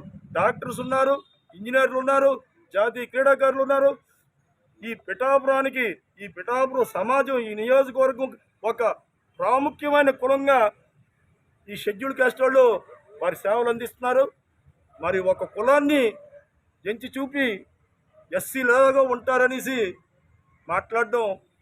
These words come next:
ఈ పాటికే ఆ పార్టీ నుంచి, ప్రభుత్వం నుంచి ఖండన వస్తుందని ఆశించాం, కానీ రాలేదు.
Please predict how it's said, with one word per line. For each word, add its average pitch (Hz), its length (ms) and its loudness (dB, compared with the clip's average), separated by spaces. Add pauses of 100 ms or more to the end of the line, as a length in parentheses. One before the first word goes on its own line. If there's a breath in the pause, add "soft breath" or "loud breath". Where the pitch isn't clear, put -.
(380)
ఈ 196 180 -14
పాటికే 247 380 0 (500)
ఆ 180 40 0 (140)
పార్టీ 220 260 -4 (100)
నుంచి, 247 260 -4 (520)
ప్రభుత్వం 240 460 -6
నుంచి 247 240 -6 (480)
ఖండన 247 260 -2 (140)
వస్తుందని 240 460 -2
ఆశించాం, 233 380 0 (960)
కానీ 220 220 0 (140)
రాలేదు. 247 440 4